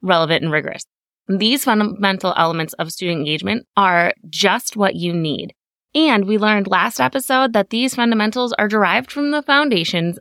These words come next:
of none other than project-based learning. Now, before we can unleash the full power of P B L, let's talk about setting the foundation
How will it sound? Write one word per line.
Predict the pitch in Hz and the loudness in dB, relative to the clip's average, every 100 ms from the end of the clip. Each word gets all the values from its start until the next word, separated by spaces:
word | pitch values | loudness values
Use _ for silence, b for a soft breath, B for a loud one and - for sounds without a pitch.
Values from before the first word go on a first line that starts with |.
| - | -2
of | 247 254 285 - - | 0 0 -6 -8 0
none | 208 262 | 2 4
other | 226 165 165 | 2 0 -2
than | 170 175 | -2 -4
project-based | 156 147 151 - - 143 - | -2 -2 -4 -6 -4 -4 -4
learning. | 156 151 131 - | -6 -6 -6 0
Now, | 254 240 - | 2 2 2
before | 262 294 294 | 2 2 2
we | 320 | 2
can | 285 | 2
unleash | 247 214 196 - | 4 2 0 -2
the | 214 | -4
full | - 185 185 190 | 0 2 4 4
power | 196 170 170 | 2 2 4
of | 170 - | 2 -2
P | 185 | 0
B | 170 | 2
L, | 151 - | 2 0
let's | - 254 - | -4 -4 0
talk | 254 220 | 0 0
about | 202 202 - | 2 0 0
setting | - 180 269 | 0 2 2
the | 277 | 0
foundation | 240 233 170 160 180 | 2 2 0 -2 -2